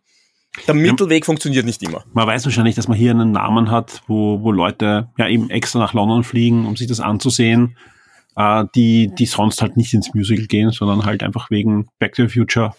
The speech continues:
Speaker 2: auf der Bühne hingehen. Und, und da wird man wahrscheinlich hineingezogen in dieses, oh, wie machen wir das jetzt? Ja, das, und, und da immer, ja, stilsicher so sein ist wahrscheinlich nicht so leicht.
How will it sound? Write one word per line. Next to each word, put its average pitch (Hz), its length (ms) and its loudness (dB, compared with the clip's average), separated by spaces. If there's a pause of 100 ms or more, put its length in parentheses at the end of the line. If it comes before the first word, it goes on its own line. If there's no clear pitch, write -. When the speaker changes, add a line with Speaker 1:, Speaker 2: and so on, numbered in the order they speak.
Speaker 2:
auf - 160 -8
der - 100 -2
Bühne 104 480 0 (220)
hingehen. 107 580 0 (460)
Und, 113 180 2
und 117 140 0
da 123 280 0 (760)
wird 156 140 4
man 175 100 2
wahrscheinlich 151 280 0
hineingezogen 135 720 2
in 117 100 2
dieses, 127 380 0
oh, 135 560 4
wie 135 60 4
machen 127 200 2
wir 135 60 0
das - 100 -12
jetzt? - 400 -2
Ja, 120 440 -2 (420)
das, - 400 -8 (280)
und, - 280 -6
und - 100 -14 (680)
da 131 380 0 (140)
immer, 131 320 2 (380)
ja, 113 320 -2 (100)
stilsicher 151 540 0
so 127 100 -2
sein 120 220 -2
ist 120 120 -2
wahrscheinlich 113 200 -2
nicht 117 140 -2
so 117 60 -10
leicht. 101 300 -10